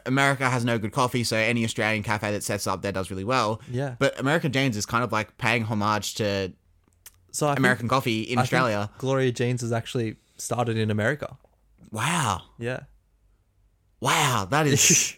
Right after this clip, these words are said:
Speaker 2: <laughs>
Speaker 1: that, that, that's
Speaker 2: There you
Speaker 1: the
Speaker 2: go.
Speaker 1: biggest mic drop of
Speaker 2: <laughs> I,
Speaker 1: today,
Speaker 2: I did
Speaker 1: Hans.
Speaker 2: learn some stuff.
Speaker 1: <laughs>
Speaker 2: I
Speaker 1: So
Speaker 2: don't know if I did a case study on Gloria Jeans or not. I might have,
Speaker 1: I
Speaker 2: but
Speaker 1: thought
Speaker 2: I,
Speaker 1: that they
Speaker 2: I
Speaker 1: mu-
Speaker 2: feel like I did.
Speaker 1: So they must be a, a pretty big M N C then.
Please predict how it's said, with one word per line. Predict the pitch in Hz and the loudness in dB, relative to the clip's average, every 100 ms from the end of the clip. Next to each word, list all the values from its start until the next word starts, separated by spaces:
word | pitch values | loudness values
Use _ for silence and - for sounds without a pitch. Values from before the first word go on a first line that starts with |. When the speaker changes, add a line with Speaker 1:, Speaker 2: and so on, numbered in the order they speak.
| _ | _
Speaker 2:
<laughs> | _ - | _ 2
Speaker 1:
that, | 151 | 4
that, | 160 165 | 6 6
that's | |
Speaker 2:
There | 180 185 | 6 6
you | |
Speaker 1:
the | 135 | 6
Speaker 2:
go. | |
Speaker 1:
biggest | 139 147 | 4 4
mic | 139 143 147 | 4 4 4
drop | 123 | 4
of | 147 | 6
Speaker 2:
<laughs> | |
I, | |
Speaker 1:
today, | - 143 | 6 6
Speaker 2:
I | 143 139 | 6 6
did | 160 | 4
Speaker 1:
Hans. | 165 | 4
Speaker 2:
learn | 127 | 2
some | 147 127 | 0 -4
stuff. | 127 - - | -6 -6 -4
Speaker 1:
<laughs> | 247 277 - 214 - 226 175 214 180 - 196 - - - - - _ | -2 0 2 2 6 6 6 4 2 -2 -12 -10 -14 -16 -20 -20 _
Speaker 2:
I | - | 6
Speaker 1:
So | 123 | 6
Speaker 2:
don't | 127 | 6
know | 120 | 4
if | 113 | 4
I | 110 | 2
did | 107 | 0
a | |
case | 104 110 101 | -2 -2 -2
study | - 104 101 | -2 -4 -2
on | 107 | -4
Gloria | 110 104 104 | -4 -4 -6
Jeans | 85 101 104 | -8 -10 -8
or | 82 | -8
not. | 71 - | -8 -6
I | 117 | -4
might | 117 117 | -2 -2
have, | 107 - | 0 4
Speaker 1:
I | 156 | 6
Speaker 2:
but | 240 | 8
Speaker 1:
thought | 226 | 8
Speaker 2:
I, | 180 | 6
Speaker 1:
that | - | 6
they | 175 | 4
Speaker 2:
I | |
Speaker 1:
mu- | 165 | 6
Speaker 2:
feel | 151 | 4
like | 143 117 | 2 0
I | |
did. | 104 107 - 135 | -4 -6 -8 -2
Speaker 1:
So | 165 135 - | 2 2 2
they | 151 | 2
must | 151 156 - | 4 2 2
be | 147 131 | 2 2
a, | - 120 120 | 0 0 -2
a | - _ | -4 _
pretty | - 127 | -2 2
big | 131 123 | 2 2
M | 120 | 2
N | 110 | 0
C | 127 127 | 2 2
then. | 110 92 156 | 0 -2 -4